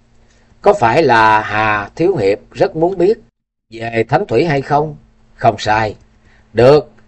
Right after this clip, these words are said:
Hà thiếu hiệp đã có dụng tâm như vậy thì xin lưu lại để nhất bảo. Lão phu tin rằng chỉ trong năm ba ngày thì ngươi có thể hiểu hết mọi chuyện." "Cần nhiều thời gian như thế sao?" "Không sai, bỏ ra năm ba ngày mà có thể hiểu hết chuyện này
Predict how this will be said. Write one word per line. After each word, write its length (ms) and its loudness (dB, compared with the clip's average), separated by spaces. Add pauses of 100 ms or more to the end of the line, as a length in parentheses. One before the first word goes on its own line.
(280)
Hà 280 2
thiếu 200 6
hiệp 240 0
đã 120 2
có 220 4
dụng 240 0
tâm 240 2
như 220 2
vậy 280 2
thì 120 -4
xin 220 0
lưu 260 4
lại 260 0
để 220 -2
nhất 280 -2
bảo. 400 -2 (520)
Lão 200 4
phu 220 4
tin 220 2
rằng 400 0
chỉ 280 0
trong 380 2
năm 200 -2
ba 160 6
ngày 280 -2
thì 160 -4
ngươi 220 2
có 160 2
thể 220 0
hiểu 220 -4
hết 260 0
mọi 220 -6
chuyện." 260 -10 (840)
"Cần 200 4
nhiều 160 4
thời 220 2
gian 220 2
như 100 0
thế 180 -2
sao?" 300 -4 (340)
"Không 200 -2
sai, 340 -4 (560)
bỏ 240 6
ra 180 4
năm 240 -2
ba 160 6
ngày 320 0
mà 180 -4
có 120 -4
thể 260 -2
hiểu 240 -2
hết 260 -2
chuyện 220 -2
này 280 -4